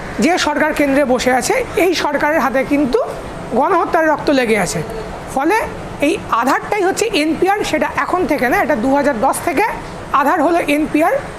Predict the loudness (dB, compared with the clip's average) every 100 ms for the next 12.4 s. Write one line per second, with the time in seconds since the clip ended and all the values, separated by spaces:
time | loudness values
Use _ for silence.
0 | -12 -12 -6 0 2 0 0 0 0 -2
1 | 0 2 0 2 0 2 2 0 0 0
2 | 2 2 0 0 -2 -2 -6 -12 -12 -12
3 | -12 -12 -12 -12 -8 -2 0 2 0 -6
4 | -10 -4 0 0 -2 -2 0 0 -2 -6
5 | -12 -14 -10 -2 0 2 2 2 2 2
6 | 2 4 2 2 0 0 0 2 2 2
7 | 2 2 2 2 2 2 2 0 0 0
8 | 2 2 0 0 0 0 -2 -6 -12 -2
9 | 0 2 2 2 2 2 2 2 2 2
10 | 2 2 2 2 0 0 2 2 2 2
11 | 2 2 0 -4 -12 -12 -12 -12 -10 -6
12 | -2 -2 0 0